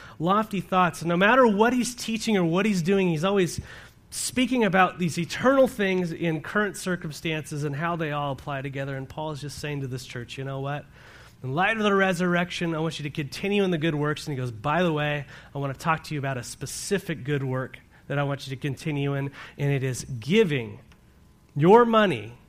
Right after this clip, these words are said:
your resources to the poor people in Jerusalem, your brothers and sisters who are suffering." That's specifically what he's talking about. How many of you have experienced poverty growing up when you were young? I mean, real poverty.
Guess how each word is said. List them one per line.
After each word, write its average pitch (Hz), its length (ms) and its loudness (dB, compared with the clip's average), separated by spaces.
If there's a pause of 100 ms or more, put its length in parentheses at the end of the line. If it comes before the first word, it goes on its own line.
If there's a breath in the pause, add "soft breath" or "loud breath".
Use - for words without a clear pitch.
(140)
your 196 380 6
resources 147 1120 -4 (240)
to 175 120 -2
the 143 80 -2
poor 214 360 2
people 151 600 -4
in 151 160 2
Jerusalem, 151 720 0 (100)
your 151 120 0
brothers 151 280 0
and 139 100 -4
sisters 139 420 -8
who 143 80 -6
are 127 80 -6
suffering." 120 400 -10
That's 170 240 -2
specifically 175 600 -4
what 135 120 -4
he's 127 140 -8
talking 127 360 -8
about. 117 280 -16 (1160 soft breath)
How 226 180 2
many 262 280 2
of 160 140 0
you 165 380 0
have 147 260 -4
experienced 147 640 -6
poverty 156 600 0
growing 131 440 -2
up 120 280 -8 (1080)
when 151 160 0
you 156 120 4
were 143 100 2
young? 123 300 -2
I 131 60 -6
mean, 131 120 -6
real 156 260 0
poverty. 127 560 -2